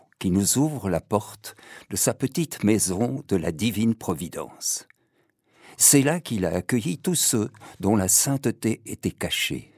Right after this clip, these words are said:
souvent exclus du monde. Nous sommes à Turin, dans le Cotolengo, cette extraordinaire, immense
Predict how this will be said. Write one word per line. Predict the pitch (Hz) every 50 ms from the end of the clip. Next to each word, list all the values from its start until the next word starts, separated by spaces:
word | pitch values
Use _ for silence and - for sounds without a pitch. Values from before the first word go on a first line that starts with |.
| _ _ _
souvent | - - - - 185 180 165 151 170 160 160 - -
exclus | 131 131 - - - - - 120 117 92
du | - 92
monde. | - - 78 - - - - - - - _ _ _ _ - _ _ _ _ _ _ _ _ _ _ _ _ _ _ _ - - - - - -
Nous | 95 98
sommes | - - - 147 160 160 160 156 156 156 - - 98 113
à | 110
Turin, | 104 - - 101 - - 78 - - - _ _ _ _ _ _ _ _ _ _ _ _ _
dans | - - 95 90
le | 85 87
Cotolengo, | 95 - - 127 135 - - 110 95 85 85 82 - - 76 - - - - - _ _ _ _ _ _ _ _ _ _ _ _ _ _ _ _ _ _ _
cette | - - - - 101 - -
extraordinaire, | 113 - - - - - 160 156 143 135 123 98 92 104 92 82 101 107 101 104 - - - - _ - _ _ _ _ _ _ _ _ _ _
immense | - 143 175 165 151 131 98 80 78 71 - - - - - - - -